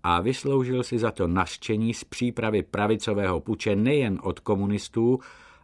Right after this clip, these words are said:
ale paradoxně též od bývalého viceprezidenta a v té době progresivistického prezidentského kandidáta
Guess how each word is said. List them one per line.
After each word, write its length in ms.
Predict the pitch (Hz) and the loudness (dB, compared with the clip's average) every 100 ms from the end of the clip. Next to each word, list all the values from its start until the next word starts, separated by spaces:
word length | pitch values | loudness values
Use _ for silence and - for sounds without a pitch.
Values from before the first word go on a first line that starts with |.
| - | 0
ale 240 | 107 98 | 2 2
paradoxně 760 | - 135 131 135 127 - 123 117 | 2 0 0 -2 -4 -4 -2 0
též 300 | 107 90 - | 0 -2 -2
od 180 | 95 | -6
bývalého 580 | 82 113 123 120 117 95 | -2 0 2 0 0 0
viceprezidenta 960 | 85 92 123 113 113 120 123 123 127 123 - - - - | -2 -2 -2 0 0 2 2 2 0 0 -6 -20 -18 -2
a 140 | 92 | -2
v 60 | - | 0
té 220 | 104 95 | 0 2
době 300 | 113 110 95 | 4 4 2
progresivistického 1200 | - 107 110 123 120 123 117 - 110 - 107 104 | 2 0 2 0 0 0 -2 -2 -6 -2 0 0
prezidentského 840 | 104 90 92 104 101 - 98 82 | 0 0 0 0 0 -2 -2 -2
kandidáta 760 | 73 101 107 113 113 110 113 104 | -2 -2 -2 0 0 0 0 -2